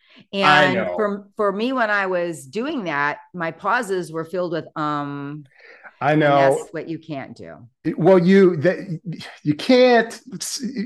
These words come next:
Speaker 1: but at the same time, you kinda can. And I say
Speaker 2: Well
Speaker 1: that because, um, I've been, I've, I, I learned that a long time ago wh-, where I f-, well, I know a few,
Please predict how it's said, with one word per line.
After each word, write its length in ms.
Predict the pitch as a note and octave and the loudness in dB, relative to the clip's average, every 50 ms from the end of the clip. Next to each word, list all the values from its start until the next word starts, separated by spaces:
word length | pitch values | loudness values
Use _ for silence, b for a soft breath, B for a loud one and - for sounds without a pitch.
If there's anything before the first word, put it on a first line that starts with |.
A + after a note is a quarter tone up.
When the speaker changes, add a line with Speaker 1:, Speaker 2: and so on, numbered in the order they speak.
| - | -8
Speaker 1:
but 300 | D3 B2 D#3+ F3 F3 F3+ | -4 2 4 4 4 4
at 100 | F#3 E3+ - | 4 0 -2
the 60 | D#3+ | -2
same 300 | - - G#3+ G#3+ G#3 G#3 | -2 0 2 2 2 0
time, 500 | - F#3+ F3 F3 F3 E3 E3 E3 D#3+ D#3 - | 0 0 2 4 4 4 4 2 0 -2 -4
you 140 | D3 C3+ B2+ | -6 -6 -4
kinda 280 | - - G#3+ G3+ - | -2 0 2 2 2
can. 440 | - - A#2+ G#2 G2 F2+ E2 D2+ - _ _ _ _ _ _ | 0 -2 -8 -10 -10 -12 -14 -16 -18 _ _ _ _ _ _
And 380 | C#3 C#3+ D3 D3 D3 D3 D3 D3 | 2 4 6 6 6 6 6 6
I 60 | D3 | 4
say 240 | - - G#3 A3 G#3 | 4 2 4 6 8
Speaker 2:
Well 100 | A3+ G3+ | 8 8
Speaker 1:
that 220 | F#3 D#3+ D3 - | 8 6 6 4
because, 560 | D#3 D3+ - - E3 D#3 D3+ D3+ D3+ D3+ D3+ B B B B B B B | -2 -6 0 4 6 8 8 6 6 2 -2 B B B B B B B
um, 280 | E3 D#3 D#3 D3+ D3+ - - | 2 4 4 4 2 2 4
I've 380 | F#3+ A#3+ D4 D4+ C4 - - | 6 6 8 6 4 2 2
been, 440 | - G#3+ G#3+ G#3 G3 G3 F#3+ F#3+ F#3 F#3+ - | 4 4 6 6 4 2 2 0 -2 -2 0
I've, 260 | E3 G3 G#3 G3 F#3 | 2 4 2 2 2
I, 260 | A3 G3+ F3+ G3 G#3 G#3 | 0 2 2 2 2 2
I 200 | D3+ E3 F3+ G3+ | 0 0 2 2
learned 300 | G3 F#3 E3 D#3+ D#3 D3 | 4 2 2 4 4 2
that 100 | C#3+ C3 | 2 2
a 60 | C3 | 0
long 320 | C3+ C#3 C#3+ C#3+ D3 D3 D3 | 0 2 2 2 0 0 -2
time 260 | - C#3+ D3+ D#3 D3 | -4 -4 -2 0 0
ago 260 | C3 C3+ B2+ B2 A#2 | 0 0 0 0 -2
wh-, 380 | A2+ A#2 - - B2 C3 - C#3+ | -2 -6 -8 -8 -10 -12 -8 -6
where 440 | B2+ B2 A#2+ B2 A#2+ A#2+ B2 - | -4 -2 0 0 0 -2 -2 -4
I 60 | B2 A#2+ | -6 -10
f-, 160 | - - C3+ - - C#3+ - - - - - G#2 - _ | -10 -12 -18 -20 -20 -18 -18 -18 -14 -14 -14 -14 -10 _
well, 140 | F3+ F3 E3 | 0 2 2
I 100 | D#3+ E3 | 2 4
know 160 | F3 D#3 C#3 | 4 4 2
a 40 | B2+ | 2
few, 240 | - - C#3 C3 | 0 -2 -4 -6